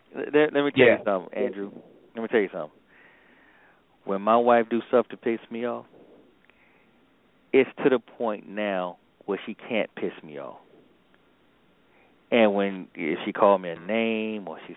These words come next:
Speaker 1: says something or she do something, I am, and, and not to brag on myself, but I have conditioned myself.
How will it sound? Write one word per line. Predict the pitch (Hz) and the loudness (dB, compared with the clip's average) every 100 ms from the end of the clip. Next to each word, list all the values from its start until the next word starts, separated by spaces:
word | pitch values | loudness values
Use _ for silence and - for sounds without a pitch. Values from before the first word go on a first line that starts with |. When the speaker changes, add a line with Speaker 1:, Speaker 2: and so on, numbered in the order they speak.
| - | 2
Speaker 1:
says | 113 104 | 2 4
something | 113 107 95 | -2 -2 -8
or | 80 - | -12 -12
she | |
do | - 101 107 - | -8 -4 -4 0
something, | 101 98 95 98 _ - _ _ _ _ _ - - _ _ _ 123 | 0 0 -12 -12 _ -20 _ _ _ _ _ -20 -20 _ _ _ 4
I | 135 143 | 6 4
am, | 127 113 98 - - - - - | 2 0 -2 -16 -20 -18 -14 -10
and, | - 110 98 107 98 76 | -4 -4 -2 -4 -6 -12
and | 95 92 101 | -12 -12 -4
not | 113 110 | -2 -2
to | 110 | -4
brag | 90 - - 104 107 104 87 | -8 -14 -8 0 2 2 -2
on | 98 98 | -8 -2
myself, | 90 - 110 98 - | -4 -2 0 0 2
but | 95 | 2
I | 95 | 2
have | 107 98 | 2 0
conditioned | - 95 87 139 - 147 - | -2 -10 2 2 2 -6 -6
myself. | 110 107 - 92 82 | -2 -2 0 0 0